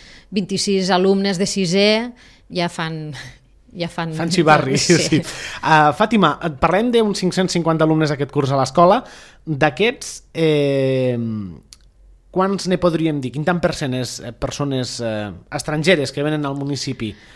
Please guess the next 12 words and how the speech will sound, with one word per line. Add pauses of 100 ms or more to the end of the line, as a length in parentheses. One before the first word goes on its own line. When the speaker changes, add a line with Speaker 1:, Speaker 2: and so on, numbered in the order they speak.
(180)
Speaker 2:
i
que,
per
tant,
també
han
de
passar
per
un
procés
de,